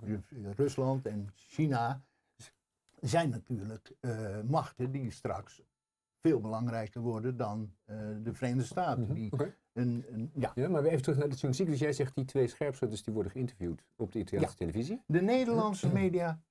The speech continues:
Speaker 2: geen één die daar
Speaker 1: Mhm.
Speaker 2: aandacht aan heeft
Speaker 1: Mhm.
Speaker 2: besteed. Geen
Speaker 1: En
Speaker 2: één.
Speaker 1: dat komt dan door zelfcensuur?
Speaker 2: Waar?
Speaker 1: Want ze weten
Speaker 2: Nou, ze
Speaker 1: het wel,
Speaker 2: weten
Speaker 1: een journalist weet dat wel.
Speaker 2: Dit is dus niet het verhaal wat,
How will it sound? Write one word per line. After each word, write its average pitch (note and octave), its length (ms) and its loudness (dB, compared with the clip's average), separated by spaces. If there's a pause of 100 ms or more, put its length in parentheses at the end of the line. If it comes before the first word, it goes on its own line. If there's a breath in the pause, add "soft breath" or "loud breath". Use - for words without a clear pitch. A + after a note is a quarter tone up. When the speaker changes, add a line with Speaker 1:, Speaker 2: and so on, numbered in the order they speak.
(340)
Speaker 2:
geen C#4+ 200 0
één F3 520 2
die F3+ 140 0
daar F#3 160 6
Speaker 1:
Mhm. E3+ 100 2
Speaker 2:
aandacht F#3+ 360 0
aan A2 120 -4
heeft G#2 180 -2
Speaker 1:
Mhm. B2+ 80 -6
Speaker 2:
besteed. F#2 420 -8 (340)
Geen - 160 -2
Speaker 1:
En - 60 -2
Speaker 2:
één. D#3+ 80 6
Speaker 1:
dat D3+ 100 2
komt B3 220 2
dan F#3 120 2
door D3 120 4
zelfcensuur? G#2+ 580 2
Speaker 2:
Waar? E2+ 200 -2 (160)
Speaker 1:
Want C3 220 2
ze A#2+ 100 2
weten B2 220 8
Speaker 2:
Nou, G3 120 4
ze C3 100 6
Speaker 1:
het - 100 2
wel, B3+ 100 6
Speaker 2:
weten - 160 4
Speaker 1:
een D#3+ 60 4
journalist A2+ 340 2
weet F#2 220 2
dat D2+ 160 -4
wel. G#2+ 340 2
Speaker 2:
Dit A3+ 200 2
is C#3+ 160 2
dus A2 200 -2
niet B2 240 2
het G2 120 -12
verhaal A2 540 -2
wat, A#2 240 0